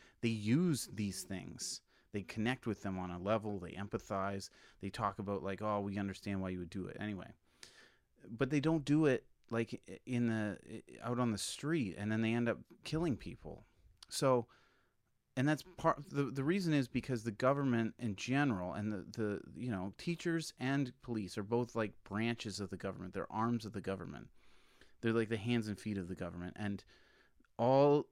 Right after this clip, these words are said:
all we know how to do is force people to do what we want them to do with, uh, threats of fines or jail time or detention or whatever. And it does not work.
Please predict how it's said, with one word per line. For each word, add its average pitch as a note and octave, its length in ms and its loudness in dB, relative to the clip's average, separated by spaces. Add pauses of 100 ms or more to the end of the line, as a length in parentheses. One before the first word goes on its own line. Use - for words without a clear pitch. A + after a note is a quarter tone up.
all B2+ 160 2
we D3+ 160 4
know C#3 560 4
how A#2+ 160 -2
to A2+ 120 4
do A#2+ 480 4
is G2 320 -4
force C#3+ 340 2
people A2+ 320 -2
to G#2 80 -2
do G2+ 180 0
what F2+ 120 0 (240)
we G2 100 -4
want F2+ 280 -6
them - 120 -12
to - 120 -14
do D#2+ 260 -10 (260)
with, G2+ 300 -8 (260)
uh, D#2+ 100 -10
threats - 720 -4 (180)
of F#2 260 -4 (300)
fines A#2+ 600 0
or F2 220 -6
jail F#2+ 320 -2
time A#2+ 600 0
or F2 440 -6 (420)
detention A#2+ 640 -4
or G2 100 -4
whatever. A2+ 480 4 (320)
And A2 80 -2
it A2 140 0
does A2 220 6
not A2 240 2
work. F#2 400 -4